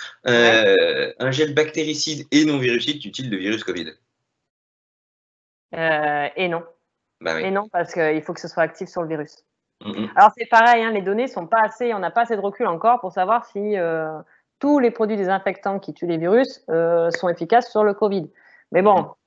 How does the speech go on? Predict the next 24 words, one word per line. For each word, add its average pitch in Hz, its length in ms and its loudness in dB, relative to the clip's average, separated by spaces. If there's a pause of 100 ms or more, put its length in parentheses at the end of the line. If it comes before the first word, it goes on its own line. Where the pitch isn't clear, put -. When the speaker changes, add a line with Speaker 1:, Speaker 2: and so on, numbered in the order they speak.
(440)
Speaker 1:
Mhm. 180 80 -6
Speaker 2:
il 185 240 -4
y 190 80 0
en 190 80 2
a 196 80 6
beaucoup 226 240 0
qui 214 100 -8
sont 214 100 -6
efficaces 214 320 0
sur - 100 -10
beaucoup 202 260 -2
de 196 80 -4
virus, 208 520 -2
on 175 240 -6
peut 170 180 -6
quand 170 140 0
même 185 120 2
espérer 185 520 2
qu'ils - 140 -20
soient 175 100 -2
efficaces 175 300 -2
sur 185 120 -14
celui-là 180 320 0
aussi. 185 220 -8